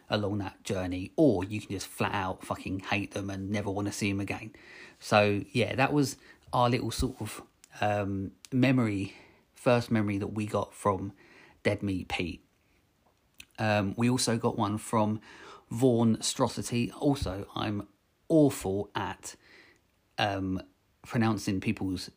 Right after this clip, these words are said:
Instagram names and anything like that, so I'm sorry if I do get it wrong. Um, but Vaughan Strosity, they put that they, uh, accidentally found Jeepers Creepers and Sky Movies back in the day and, uh, getting the life scared out of the little me.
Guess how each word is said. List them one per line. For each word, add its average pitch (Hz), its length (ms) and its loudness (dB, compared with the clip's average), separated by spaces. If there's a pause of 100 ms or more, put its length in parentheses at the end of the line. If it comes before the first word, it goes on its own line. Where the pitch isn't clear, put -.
(160)
Instagram 101 500 -2
names 98 500 -2
and 92 340 -6
anything 104 360 -2
like 98 200 -4
that, - 180 -8
so 98 160 -2
I'm 98 100 -2
sorry 104 360 0
if 101 120 -4
I 95 80 0
do 101 140 -6
get 95 180 -4
it 92 140 -10
wrong. - 240 -6 (380)
Um, 95 320 2
but - 240 -6
Vaughan 131 200 6
Strosity, 120 600 0
they 117 180 2
put - 360 -4
that 101 160 -4
they, 98 300 -4
uh, 98 180 -4
accidentally 120 560 0
found 104 340 -2
Jeepers 127 340 2
Creepers 107 420 -4
and 92 120 -6
Sky 110 300 2
Movies 107 480 0 (420)
back 117 240 0
in 117 100 8
the 113 80 6
day 87 400 0 (500)
and, 95 580 0
uh, 92 200 -2
getting 117 240 0
the 98 80 2
life 123 260 4
scared 95 280 -4
out 98 200 -4
of - 60 -10
the 98 80 -4
little 95 240 -4
me. 92 280 -8